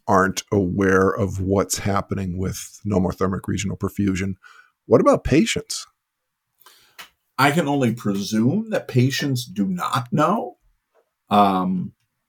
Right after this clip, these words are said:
Speaker 2: and there's, there's a debate about how much you should tell the patient. So a lot of the transplantation societies are like, "Oh, you don't wanna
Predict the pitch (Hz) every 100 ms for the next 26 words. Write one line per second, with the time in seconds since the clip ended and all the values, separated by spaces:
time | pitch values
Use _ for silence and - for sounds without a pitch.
0 | _ 123 123 117 127 120 120 113 127 123
1 | 160 202 233 180 110 120 117 120 107 110
2 | 127 107 101 _ _ _ _ _ - 107
3 | 113 - 131 110 - - 370 - 73 -
4 | 101 - 92 73 - - - - - -
5 | 101 90 92 - - - - - 98 107
6 | 107 101 98 - 113 104 - 92 101 104
7 | - 98 - 95 107 95 95 98 104 101
8 | - 135 135 127 120 101 113